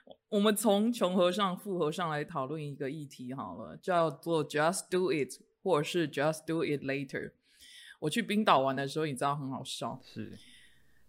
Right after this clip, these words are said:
Speaker 1: 我，我记得我有买那个袜子给你。
Speaker 2: 有。
Speaker 1: 那一家店卖的所有的 T 恤、袜子，或者是裤-，呃，衣服，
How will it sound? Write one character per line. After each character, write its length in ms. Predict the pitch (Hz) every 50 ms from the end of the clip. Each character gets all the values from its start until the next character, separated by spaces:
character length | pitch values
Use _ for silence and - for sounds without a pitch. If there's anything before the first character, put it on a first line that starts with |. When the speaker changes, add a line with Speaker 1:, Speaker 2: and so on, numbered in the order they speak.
| - - -
Speaker 1:
我， 140 | 180 180 170
我 80 | 180
记 140 | 180 262 277
得 100 | 214 190
我 120 | 185 185
有 120 | 196 190 190
买 180 | 208 180 143
那 80 | - 170
个 100 | 160 147
袜 200 | 151 175 139 139
子 160 | - - 120
给 220 | - 139 131 135 135
你。 220 | 151 - - - -
Speaker 2:
有。 260 | 113 110 110 110 -
Speaker 1:
那 100 | 226 254
一 40 | 254
家 220 | 247 254 233 240 247
店 340 | 247 247 - 277 247 214
卖 380 | 196 196 208 226 247 247 214 196
的 260 | 190 180 170 165 160
所 300 | 165 - - 175 185 214
有 140 | 196 156 139
的 480 | - - - 151 147 143 143 123 - - - _ _ _ _
T 200 | - 233 240 247
恤、 420 | 233 247 220 180 156 143 127 - - _ _ _ - -
袜 260 | - 208 185 165 151
子， 260 | 143 - - 135 131
或 160 | 151 196 196
者 60 | 160 160
是 200 | - 185 190 165
裤-， 280 | - - - - - -
呃， 160 | - 156 147
衣 240 | - 185 196 196 208
服， 400 | 196 - - 147 135 131 135 139